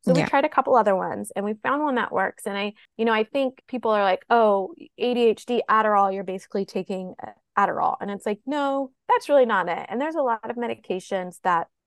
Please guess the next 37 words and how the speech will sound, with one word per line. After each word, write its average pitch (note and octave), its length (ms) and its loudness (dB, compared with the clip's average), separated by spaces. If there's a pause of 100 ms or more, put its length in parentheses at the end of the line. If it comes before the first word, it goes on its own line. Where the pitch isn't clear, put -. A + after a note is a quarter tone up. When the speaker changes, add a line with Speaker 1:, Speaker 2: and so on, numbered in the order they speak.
Speaker 1:
the G#3+ 120 -2
one A3 160 0
he B3+ 400 -4
is A3 100 -2
on, F3 480 -4 (160)
um, F#3+ 320 -6 (100)
doesn't A3+ 340 -2
stay A3+ 260 -2
in G3 100 -4
his F3+ 180 -10
system. - 480 -10 (120)
So G#3+ 560 0
Speaker 2:
Yeah. E3 160 -2 (260)
Speaker 1:
if G#3+ 160 0
he, C#4+ 520 -6 (280)
like, G#3 240 -2 (160)
for G#3 140 0
instance, F#3 540 -6 (120)
if F#3 120 -8
he A3+ 200 -6
didn't, A#3 260 0 (220)
if G3 100 -10
he A3 100 -6
took C4 200 -2
it C#4 140 0
one G#3 180 -4
day G3 400 -2 (220)
and G3 180 -6
forgot - 260 0
to - 60 -20
take G3+ 180 -8
it G3 80 -8
the G3 120 -2
next, F#3 640 -6
it's A3+ 220 -4
not A3 220 0
gonna, A#3 500 -4